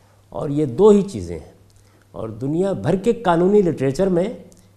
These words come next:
ان کے لیے اس کی ضرورت نہیں سمجھی جاتی۔ یہ وہی چیز ہے کہ شان کلام حکم کی نوعیت خود واضح کر رہی ہے،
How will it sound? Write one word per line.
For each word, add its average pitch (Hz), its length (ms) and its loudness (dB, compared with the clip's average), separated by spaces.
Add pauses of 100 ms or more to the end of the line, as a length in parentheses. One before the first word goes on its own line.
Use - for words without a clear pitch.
(120)
ان 202 220 -2
کے 220 200 0
لیے 196 220 2
اس 190 120 -2
کی 202 120 -2
ضرورت 208 340 0
نہیں 220 100 4
سمجھی 104 300 -2
جاتی۔ 78 300 -14 (1120)
یہ 113 140 -10
وہی 139 220 2
چیز 180 300 0
ہے 202 120 2
کہ 190 120 -2
شان 151 380 -2 (140)
کلام 120 440 0 (200)
حکم 196 260 -2
کی 190 160 -2
نوعیت 127 520 -2
خود 254 240 -2
واضح 208 340 2
کر 90 160 -12
رہی 80 160 -14
ہے، - 180 -20